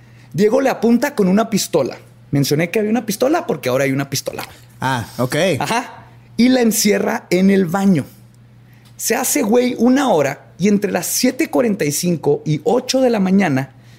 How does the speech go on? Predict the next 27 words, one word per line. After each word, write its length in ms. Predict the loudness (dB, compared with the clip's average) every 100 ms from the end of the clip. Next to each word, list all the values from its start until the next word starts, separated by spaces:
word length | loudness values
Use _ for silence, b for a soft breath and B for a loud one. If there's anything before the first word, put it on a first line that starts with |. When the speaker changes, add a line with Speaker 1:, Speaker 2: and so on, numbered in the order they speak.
| b b b b -6
Speaker 1:
estrangula 680 | -4 -2 0 2 2 0 -2
a 100 | -4
María 340 | -2 0 0
Fernanda 640 | -2 -2 -2 -2 -2 -4 -4
ahí 220 | -6 -2
en 80 | 0
la 80 | -2
recámara. 520 | -4 -6 -4 -4 -8 -12 -20 _ B B B -4
Luego 520 | 2 4 4 2 0
saca 440 | -4 -4 -4 -2 0
del 180 | 2 2
baño 300 | 2 2 2
a 100 | 0
Catalina 760 | -6 -4 -2 2 2 0 -4 -2
y 80 |
la 120 | 0 2
lleva 260 | 2 0 0
al 200 | -2 -2
baño 260 | 0 -2
que 60 | -4
está 160 | -4 -2
a 40 |
un 80 | 0
lado 220 | 0 0
en 80 | 0
el 120 | 0
pasillo 520 | -2 -6 -2 -2 -2